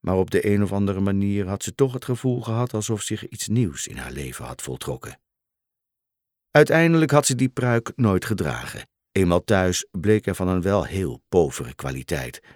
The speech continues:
Het voelde niet goed, het voelde lelijk en armetierig. Ze had hem meteen weggegooid.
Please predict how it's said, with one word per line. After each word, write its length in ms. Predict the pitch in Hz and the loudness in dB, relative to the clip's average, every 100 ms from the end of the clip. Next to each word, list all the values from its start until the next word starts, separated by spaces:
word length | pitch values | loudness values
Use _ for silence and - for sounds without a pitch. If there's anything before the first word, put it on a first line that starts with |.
| _ _ | _ _
Het 100 | _ | _
voelde 320 | - 127 123 117 | 4 6 6 6
niet 220 | 120 113 | 6 4
goed, 300 | - 127 - | -2 -2 -2
het 120 | - | -10
voelde 340 | - 95 80 | -6 -2 0
lelijk 480 | 80 98 104 80 - | 2 4 2 -2 -8
en 300 | - - 71 | -14 -14 -14
armetierig. 880 | - 80 80 80 90 82 - - - _ _ _ _ _ _ _ _ _ _ _ _ _ | -10 -8 -6 -4 -4 -6 -8 -12 -16 _ _ _ _ _ _ _ _ _ _ _ _ _
Ze 140 | _ 123 | _ 4
had 120 | 131 | 6
hem 80 | 147 | 6
meteen 340 | 131 147 139 | 6 6 8
weggegooid. 680 | 113 92 - - 64 - - | 6 4 -2 -10 -10 -12 -18